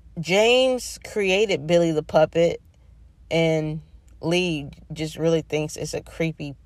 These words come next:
freaking doll, because it is a creepy doll, especially for a child. But no one seems to, like,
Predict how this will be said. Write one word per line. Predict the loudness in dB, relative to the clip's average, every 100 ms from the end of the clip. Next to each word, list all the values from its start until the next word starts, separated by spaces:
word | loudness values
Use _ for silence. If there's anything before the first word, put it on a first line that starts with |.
| -10
freaking | -8 -4 -6 -2
doll, | -2 2 0 -2 -8 -20 -20 -20 -20 -20 -20 -20 -20
because | -2 0 2
it | 2
is | 2 0
a |
creepy | -6 -8 -6 -2
doll, | 4 4 2 -6 -8
especially | -8 -2 -2 -2 -4 -8
for | -6 -6
a | -6
child. | -4 -2 0 0 -2 -6 -20 -20 -4
But | -2
no | 2 4 4
one | 4 2 0
seems | -2 -2 0 -2 -6 -8 -8
to, | -4 0
like, | 2 2 0